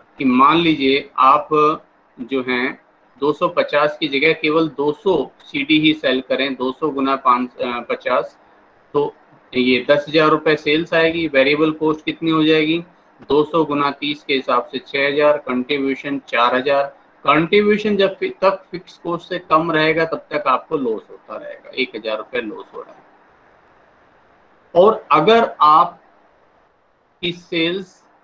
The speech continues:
पन्द्रह हजार हो, ठीक है, या मैं यूँ कहूँ कि आप तीन सौ सीडी की बिक्री कर रहे हैं तो तीन सौ गुना पचास आप करें, पन्द्रह हजार हो जाएगा। तो पन्द्रह हजार रुपये की बिक्री पर variable cost कितनी हो जाएगी, तीन सौ गुना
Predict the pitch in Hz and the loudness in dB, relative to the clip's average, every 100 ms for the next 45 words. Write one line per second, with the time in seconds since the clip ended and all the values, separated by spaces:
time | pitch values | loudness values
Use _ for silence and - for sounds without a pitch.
0 | _ _ _ _ 180 196 208 202 151 131 | _ _ _ _ -2 0 4 4 4 2
1 | 123 110 104 - _ _ _ _ _ 175 | -2 -4 -8 -14 _ _ _ _ _ -12
2 | 175 190 185 - 139 139 147 160 160 165 | -4 -4 -4 -10 -4 2 2 2 0 -2
3 | 156 156 160 160 156 151 - 165 170 175 | 0 -2 -2 -2 -2 -2 -4 -4 -4 -4
4 | 185 180 165 151 151 151 151 139 - 143 | -4 -4 -6 -6 -4 -4 -6 -6 -10 -10
5 | - 120 123 135 143 143 139 135 131 156 | -8 -6 -4 -6 -6 -8 -6 -6 -4 -4
6 | 131 127 123 - - 123 127 - 113 - | -2 -2 -2 -6 -4 0 0 0 -4 -4
7 | 123 135 143 - 117 120 120 117 120 117 | -8 -8 -8 -10 -8 -2 -2 0 0 -2
8 | 117 127 127 160 - _ _ _ _ 147 | -2 -4 -4 -12 -16 _ _ _ _ -10
9 | - 165 175 190 190 185 180 180 165 165 | -2 2 4 4 6 4 2 0 -2 -2
10 | 143 - 156 151 143 143 - _ _ - | -4 -2 -2 0 0 0 -6 _ _ -12
11 | 113 127 139 160 185 185 175 170 - 156 | 0 2 4 2 0 0 -2 -4 -6 -6
12 | 180 170 165 165 160 160 - 143 139 147 | -2 0 2 0 0 -4 -4 -4 -4 -6
13 | - 170 170 160 139 127 131 147 | -6 -4 -4 -4 -4 0 2 0